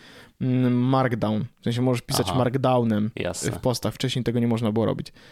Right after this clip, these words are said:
Speaker 1: No.
Speaker 2: Super,
Speaker 1: Także
Speaker 2: super. Ciekawe, znaczy no,
Speaker 1: No to prawda.
Speaker 2: wygląda za, z-, śmiesznie, bo wygląda jak taka, wiesz, apka, która,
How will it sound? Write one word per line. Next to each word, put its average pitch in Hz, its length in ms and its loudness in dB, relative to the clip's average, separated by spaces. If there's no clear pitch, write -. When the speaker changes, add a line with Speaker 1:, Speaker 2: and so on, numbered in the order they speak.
Speaker 1:
No. - 160 -4
Speaker 2:
Super, - 440 -8
Speaker 1:
Także 127 340 0
Speaker 2:
super. 123 140 0
Ciekawe, 170 420 0
znaczy 127 280 -2
no, 175 140 -2
Speaker 1:
No 151 240 -2
to - 100 0
prawda. 110 240 0
Speaker 2:
wygląda 190 680 0
za, 170 340 0
z-, 143 180 -4
śmiesznie, 185 560 0
bo 147 140 0
wygląda 151 360 0
jak 156 100 -4
taka, 151 220 -2
wiesz, 131 240 0
apka, 139 320 -2
która, 123 520 -4